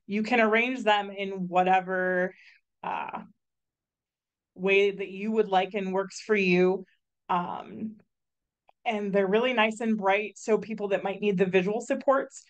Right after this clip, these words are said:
are able to see, um, able to interact that way and able to see them in most cases. Um, you can also dim them if the full brightness is too much.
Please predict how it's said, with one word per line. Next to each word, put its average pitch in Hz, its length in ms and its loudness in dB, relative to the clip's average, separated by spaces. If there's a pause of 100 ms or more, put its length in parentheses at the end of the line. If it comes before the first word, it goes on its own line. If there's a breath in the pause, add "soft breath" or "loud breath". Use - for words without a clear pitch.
(220 soft breath)
are 196 140 2
able 196 440 0
to 196 140 -6
see, 190 800 0 (880 loud breath)
um, - 560 -8 (500)
able 196 220 -2
to 202 120 -2
interact 180 540 0
that 180 240 0
way 254 280 0
and 202 140 -2
able 190 280 -4
to 208 100 -10
see 196 280 0
them 208 180 2
in 202 300 -4
most 202 280 0
cases. 214 440 0 (520 loud breath)
Um, 196 300 2
you 220 160 -10
can 208 180 -2
also 214 720 2 (100)
dim 180 360 0
them 262 260 2 (160)
if 196 400 -4
the 185 420 2
full 214 160 2
brightness 196 400 -4
is 214 160 -8
too 214 140 0
much. 208 280 2